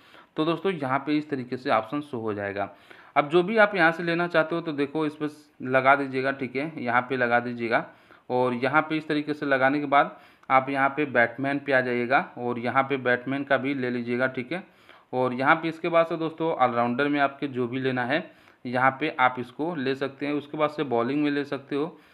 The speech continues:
और बॉलिंग में आपको जिनको भी लेना है, वो आप यहाँ से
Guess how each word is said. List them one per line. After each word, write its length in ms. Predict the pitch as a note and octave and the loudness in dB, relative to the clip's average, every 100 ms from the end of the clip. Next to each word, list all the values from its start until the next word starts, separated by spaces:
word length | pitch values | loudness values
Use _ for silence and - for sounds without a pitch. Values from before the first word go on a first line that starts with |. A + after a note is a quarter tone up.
| _ - | _ -4
और 120 | A#2+ | -2
बॉलिंग 360 | A#2 B2+ C#3+ D3 | 0 0 2 2
में 160 | D3+ G#2 | 2 0
आपको 380 | B2 - D#3+ F#3+ C3 | -2 -2 -6 -4 -6
जिनको 360 | B2+ B2+ C#3+ | -4 -2 -2
भी 100 | C3 | -2
लेना 240 | B2+ A#2+ A#2 | -2 0 0
है, 200 | C#3 G#3 - | -2 -8 -12
वो 240 | B2 C3 | -8 -6
आप 280 | E3 A#2+ - | -2 -4 -4
यहाँ 160 | A2 G#2+ | -4 -4
से 220 | - E3 | -4 -10